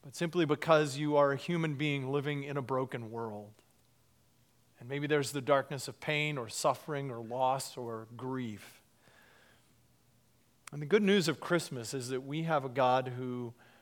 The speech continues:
knows what it is to be human, who sympathizes with us in our weakness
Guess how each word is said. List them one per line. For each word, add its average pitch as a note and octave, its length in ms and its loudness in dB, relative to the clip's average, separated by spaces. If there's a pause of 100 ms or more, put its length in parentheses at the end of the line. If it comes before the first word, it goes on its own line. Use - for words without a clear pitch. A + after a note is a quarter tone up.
(220)
knows D3 500 2
what D3 200 4
it D3+ 140 0
is C#3+ 460 0
to C3 140 -6
be B2+ 160 -8
human, A#2+ 480 -6
who C3+ 180 -6
sympathizes C3 1200 0
with C#3 240 -4
us B2+ 220 -2
in C#3+ 80 -6
our B2+ 140 -2
weakness A#2 800 -12